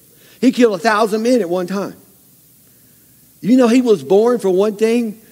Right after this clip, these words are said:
to kill the Philistines? Did you know that that's why he was born? I'll read that to you in just a minute. Why was they doing that?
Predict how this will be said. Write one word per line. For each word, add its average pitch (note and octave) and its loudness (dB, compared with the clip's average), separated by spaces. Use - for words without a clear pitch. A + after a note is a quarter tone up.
to F#3+ -2
kill A3+ 0
the A3 2
Philistines? A3+ -4
Did F#3 -4
you C4 6
know A#3+ 4
that A3 -6
that's G#3 -4
why G#3+ 0
he A3 -6
was G3+ -2
born? G3 -4
I'll G3+ 0
read A3 -2
that D#3+ -2
to F3 -4
you F3 2
in D#3+ -2
just D#3 -6
a - -4
minute. E3+ -8
Why G3+ 0
was B3 -2
they G#3+ 0
doing B3 0
that? C3 -4